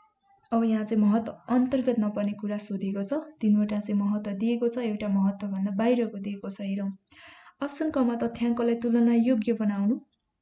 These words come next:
जुन तथ्याङ्कहरू छन् तिनीहरूलाई चाहिँ तुलना योग्य बनाउनु, बनाउनु हो। अर्को खमा भनेको परिवर्तन स्पष्ट पार्नु, गमा भनेको नाफा नोक्सान पत्ता लगाउनु,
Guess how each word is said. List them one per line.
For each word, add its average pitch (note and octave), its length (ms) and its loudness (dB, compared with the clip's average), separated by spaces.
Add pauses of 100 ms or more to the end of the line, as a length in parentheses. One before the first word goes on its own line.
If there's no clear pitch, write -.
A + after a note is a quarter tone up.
(840)
जुन A3 200 4
तथ्याङ्कहरू G#3+ 840 0
छन् B3 220 -2
तिनीहरूलाई G#3 520 2
चाहिँ A3+ 200 -6
तुलना G3 340 0
योग्य G#3 340 0
बनाउनु, F#3+ 600 0
बनाउनु G3 400 0
हो। C4 220 0 (600)
अर्को D4+ 240 -2
खमा C#4 380 0
भनेको A3+ 280 0
परिवर्तन A3+ 580 2
स्पष्ट - 380 -4
पार्नु, G#3+ 480 -2
गमा G#3 320 2
भनेको G3 280 -2
नाफा G#3 300 0
नोक्सान G#3+ 480 0
पत्ता G#3+ 320 -4
लगाउनु, G3+ 560 -2